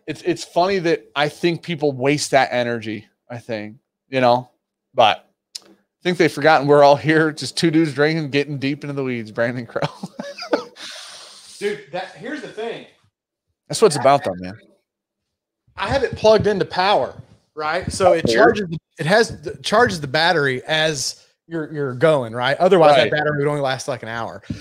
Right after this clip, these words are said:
Speaker 1: Right,
Speaker 2: But it
Speaker 1: yeah.
Speaker 2: does slowly drain the battery, even if it's plugged in. So we've
Speaker 1: So,
Speaker 2: talked
Speaker 1: yeah.
Speaker 2: long enough that even with the slow drain, we still exhausted a whole fucking battery,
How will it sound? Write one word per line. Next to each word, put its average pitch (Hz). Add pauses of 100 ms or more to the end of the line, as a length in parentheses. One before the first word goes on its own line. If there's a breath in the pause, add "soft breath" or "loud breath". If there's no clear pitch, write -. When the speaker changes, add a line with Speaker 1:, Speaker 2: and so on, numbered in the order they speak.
(120)
Speaker 1:
Right, 127
Speaker 2:
But -
it -
Speaker 1:
yeah. 107
Speaker 2:
does 101 (220)
slowly 190
drain 160
the 139
battery, 139
even 151
if 143
it's 131
plugged 135
in. 117 (240 soft breath)
So -
we've 233
Speaker 1:
So, 151
Speaker 2:
talked 247
Speaker 1:
yeah. 240
Speaker 2:
long 214
enough 196
that 139
even 220
with 185
the 170
slow 185
drain, 151 (800)
we 165
still 196
exhausted 160
a 127
whole 170
fucking 131
battery, 104